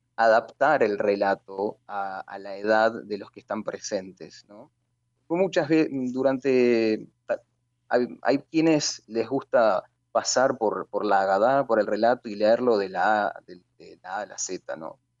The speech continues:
Eh, y esa no es la idea en realidad de la Agadá. La Agadá es una propuesta pedagógica,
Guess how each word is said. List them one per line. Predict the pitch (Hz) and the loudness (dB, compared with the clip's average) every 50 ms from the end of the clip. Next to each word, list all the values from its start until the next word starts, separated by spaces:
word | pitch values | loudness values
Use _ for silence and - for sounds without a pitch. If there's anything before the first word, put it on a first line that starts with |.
| _ _ _ _ _ _ _ _ _ _ _ - | _ _ _ _ _ _ _ _ _ _ _ -8
Eh, | - 107 107 104 107 104 104 101 101 101 98 92 90 - - | -4 -2 0 2 2 4 4 4 4 4 2 0 -2 -4 -8
y | - 110 113 113 113 113 113 - - | -10 -10 -8 -8 -6 -6 -8 -6 -4
esa | 147 160 - 180 | -4 -2 0 0
no | 156 143 147 147 | 2 2 2 2
es | 156 147 139 | 2 0 0
la | 120 | 0
idea | 104 104 101 104 101 104 98 | 0 2 2 2 2 2 0
en | 98 | 0
realidad | 92 95 90 92 92 95 95 92 | -2 -6 -4 -2 0 2 2 2
de | 95 90 | 0 0
la | 90 85 | -2 -2
Agadá. | 85 80 76 73 73 73 76 | -2 -2 -2 -2 -2 -2 -2
La | 90 101 | 0 0
Agadá | 104 113 139 190 | 2 4 4 2
es | 196 - - | 2 0 -2
una | 135 113 101 | -4 -4 -2
propuesta | - - - - - 120 - _ - 104 95 | -4 -6 -8 -6 -8 -8 -8 _ -10 -10 -8
pedagógica, | - 92 82 78 82 92 110 139 127 - - 104 95 _ - - 71 62 | -8 -6 -4 -2 0 0 2 0 0 -2 -6 -10 -14 _ -16 -16 -16 -16